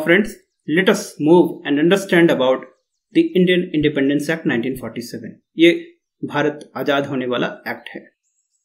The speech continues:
इंडियन इंडिपेंडेंस एक्ट और इसके पहले नाइनटीन थर्टी फ़ाइव एक्ट के बीच में कुछ चीजें डेवलप्ड हुई थी।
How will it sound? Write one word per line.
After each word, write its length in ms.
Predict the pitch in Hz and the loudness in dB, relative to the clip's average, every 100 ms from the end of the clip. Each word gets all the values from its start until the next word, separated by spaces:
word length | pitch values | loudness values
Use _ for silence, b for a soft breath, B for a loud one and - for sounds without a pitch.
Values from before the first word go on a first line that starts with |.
| _ _ _ - | _ _ _ 2
इंडियन 260 | 226 311 285 | 4 4 2
इंडिपेंडेंस 560 | 214 190 170 170 175 | 2 4 4 4 2
एक्ट 400 | - - 123 - 254 - _ _ | -4 -8 -8 -8 -12 -14 _ _
और 200 | 139 147 | 0 2
इसके 220 | 156 - 233 | 0 0 0
पहले 200 | 156 139 185 | 0 0 0
नाइनटीन 400 | 135 143 202 - | -2 0 0 0
थर्टी 180 | 156 160 | 0 0
फ़ाइव 300 | 165 165 170 - | 2 0 0 -8
एक्ट 180 | 120 - | -10 -6
के 60 | 151 | -6
बीच 220 | 180 180 117 | -6 -6 -6
में 240 | 120 208 - _ _ - | -6 -8 -14 _ _ -4
कुछ 200 | 185 180 - - | -4 -4 -12 -8
चीजें 500 | 196 185 180 - 135 | -2 0 0 -2 -6
डेवलप्ड 400 | 139 127 147 147 | -4 0 -2 -2
हुई 120 | 165 | -6
थी। 160 | 160 | -4